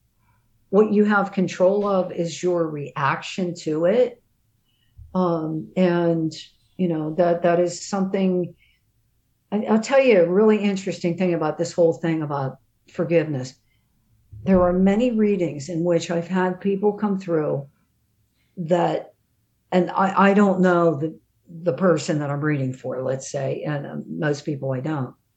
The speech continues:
And say dad comes through from the spirit world and he, and he'll say,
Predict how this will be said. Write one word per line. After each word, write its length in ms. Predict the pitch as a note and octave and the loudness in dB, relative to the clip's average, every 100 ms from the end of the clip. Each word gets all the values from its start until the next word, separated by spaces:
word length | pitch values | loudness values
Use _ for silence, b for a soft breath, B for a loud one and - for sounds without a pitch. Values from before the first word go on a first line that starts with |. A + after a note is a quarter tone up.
| _ F3 | _ -4
And 420 | F3 E3 D#3+ D#3 _ _ _ _ _ | 0 0 -2 -6 _ _ _ _ _
say 320 | - A3+ G3 | -2 4 4
dad 500 | D#3 F3 E3+ E3 E3 | 4 2 4 2 0
comes 300 | - C#3 C3 | -4 -8 -8
through 240 | - A2+ - _ | -10 -12 -12 _
from 180 | _ E3 | _ -4
the 100 | D3 | -4
spirit 380 | C#3 E3 D3+ D#3 | -4 -4 -4 -2
world 320 | D3 C#3+ C#3 | -2 0 -2
and 120 | D3+ | -2
he, 280 | D#3 D#3+ - | -2 -4 -4
and 160 | C#3+ D3 | -6 -4
he'll 180 | D#3+ C#3+ | -4 -4
say, 460 | - D3 C#3 C3+ | -2 2 2 0